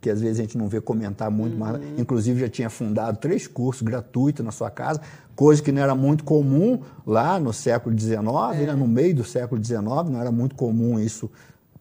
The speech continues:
Speaker 1: a caridade, montar algum, estudava quem podia.
Speaker 2: Sim.
Speaker 1: E ele já viu esse lado. E aí ele começa a se interessar por esse assunto. Ele começa a se interessar e começa a tirar dali uma gran-, o que os outros não fizeram, uma grande verdade.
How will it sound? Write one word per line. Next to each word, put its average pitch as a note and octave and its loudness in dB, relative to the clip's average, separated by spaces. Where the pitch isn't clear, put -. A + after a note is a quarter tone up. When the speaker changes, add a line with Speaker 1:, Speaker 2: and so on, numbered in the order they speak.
Speaker 1:
a - -8
caridade, A2+ -2
montar G#2+ -2
algum, A2+ -2
estudava B2+ -2
quem F#3+ 0
podia. A3 0
Speaker 2:
Sim. G3+ -8
Speaker 1:
E D3+ 8
ele F3+ 6
já G3+ 6
viu E3 4
esse G3+ -4
lado. D#3 -2
E A#3+ 2
aí A3 6
ele A3+ 4
começa G3+ -2
a - -4
se - -6
interessar G3+ 0
por C#3+ 4
esse B2+ 0
assunto. G#2 -4
Ele D#3 -2
começa D3+ -4
a C3+ -6
se C#3+ -4
interessar C3+ -6
e G#3+ -4
começa G#3 -4
a - -6
tirar F#3+ 0
dali E3 0
uma F#3+ -2
gran-, F#3 0
o F#3+ 4
que A3+ -2
os F#3 4
outros G#3 0
não A3+ -6
fizeram, A3 -2
uma F3+ -2
grande E3 2
verdade. F#3 -4